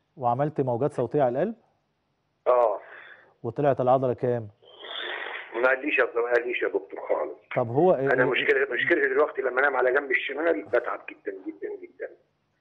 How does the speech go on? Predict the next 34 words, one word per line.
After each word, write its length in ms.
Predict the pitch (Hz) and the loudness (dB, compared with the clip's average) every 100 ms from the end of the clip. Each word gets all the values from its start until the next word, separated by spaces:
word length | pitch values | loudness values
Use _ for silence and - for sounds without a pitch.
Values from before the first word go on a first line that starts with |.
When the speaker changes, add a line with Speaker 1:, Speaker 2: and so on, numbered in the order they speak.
| _ 95 - | _ -20 -16
Speaker 1:
الشمال؟ 500 | 117 - 135 139 175 | -16 -14 -8 -2 0
Speaker 2:
ودراعي 280 | 127 127 127 | 4 2 2
الشمال 260 | - 123 135 | -2 -2 0
بيبقى، 360 | 127 123 127 | 0 2 4
آه، 20 | |
ودراعي 280 | 117 120 139 | 4 4 2
الشمال 300 | 120 131 135 | 2 0 -2
بينمل. 460 | 123 123 117 - - - _ - | 0 0 0 -2 -20 -20 _ -4
Speaker 1:
طب 160 | 131 | -4
هو، 240 | 117 160 170 104 | 2 4 4 2
يعني 200 | 127 151 | 2 4
Speaker 2:
مضطر 120 | 160 | 4
Speaker 1:
هو 60 | |
Speaker 2:
إن 40 | 156 | 4
أقوم، 300 | 139 156 139 | 2 0 -2
مضطر 400 | 139 160 185 170 | 0 2 2 0
حضرتك، 500 | - 135 156 139 131 | -4 0 0 0 -2
مضطر 320 | 131 - 170 | -2 2 2
إن 120 | 160 | 2
أقوم 260 | 151 165 165 | 2 2 2
وأقعد 220 | 170 147 | 0 -2
تاني 520 | - 175 196 208 208 - - - | 0 2 2 -2 -8 -6 -8 -2
وأنا، 180 | 113 123 | 0 0
وأنام 240 | 123 160 | 0 0
على 120 | 156 147 | 0 0
جنب 160 | 151 | -2
اليمين. 440 | 131 123 120 95 - _ _ - _ - | -6 -10 -10 -10 -10 _ _ -20 _ -4
على 220 | - - | 2 4
جنب 200 | 180 175 | 4 2
اليمين 380 | 175 175 190 180 | 2 4 2 0
التنفس 460 | - 151 - 151 | 0 -2 0 -2
حلو 200 | 151 143 | 0 0
جدا، 280 | 135 - 127 | 0 -2 -2
جدا. 340 | 117 120 - | -2 -8 -10